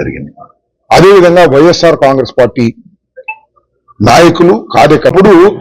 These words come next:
వాళ్ళు ఇష్టం వచ్చినట్టు రాసుకుంటారు. అంబటి రాంబాబు పేరు చెప్పాడు, తెల్లారి పొద్దున వచ్చి నన్ను అరెస్ట్ చేస్తాడు. నువ్వేదైనా వైఎస్ఆర్సీపీకి అనుకూలంగా మాట్లాడుకో, నీ పేరు కూడా పోసాని కృష్ణమురళి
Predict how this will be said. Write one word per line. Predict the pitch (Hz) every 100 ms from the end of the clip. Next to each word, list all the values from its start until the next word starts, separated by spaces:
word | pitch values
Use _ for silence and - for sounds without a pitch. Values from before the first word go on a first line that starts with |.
| - - -
వాళ్ళు | 156 156
ఇష్టం | 151 - 160
వచ్చినట్టు | 151 202 185
రాసుకుంటారు. | 156 - 131 98 87 - _ _ _ _ -
అంబటి | 160 202 190
రాంబాబు | 180 170 165 160
పేరు | 165 160
చెప్పాడు, | 170 - 196 185
తెల్లారి | 170 175 143
పొద్దున | 151 156
వచ్చి | 160 220
నన్ను | 151 139
అరెస్ట్ | 120 117
చేస్తాడు. | - 78 78 - _ _ _ _ 220
నువ్వేదైనా | 202 220 208 202 202 190 185
వైఎస్ఆర్సీపీకి | 185 202 202 190 156 160 180 175
అనుకూలంగా | 180 190 190 170
మాట్లాడుకో, | 170 170 160 156 160
నీ | 185 180
పేరు | 202 196
కూడా | 196 196
పోసాని | 190 180 185 165
కృష్ణమురళి | 170 180 170 165